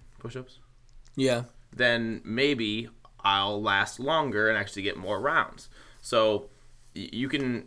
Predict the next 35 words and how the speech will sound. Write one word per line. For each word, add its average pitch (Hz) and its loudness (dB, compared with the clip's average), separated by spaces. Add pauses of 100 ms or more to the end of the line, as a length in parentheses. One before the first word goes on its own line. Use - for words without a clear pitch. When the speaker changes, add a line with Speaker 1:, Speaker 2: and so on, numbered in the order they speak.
Speaker 1:
you 117 -6
can 135 -4
really 143 2
do 139 2
any 143 2
of 127 0
the 123 -2
workouts 120 4
that 107 2
have 107 0
been 92 -6
posted 123 -6
so 127 -4
far, 147 4
or 127 0
if 104 -2
you 110 -2
do 110 0
it 82 0
late 113 0
enough 110 -2
in 101 -6
the 95 -8
evening, 151 -4
you 123 -4
can 113 -4
do 110 0
the 101 -2
brand 110 0
new 110 -2
one, 107 -2
fundraiser 104 0
workout 98 -2
number 95 -6
three, 104 -6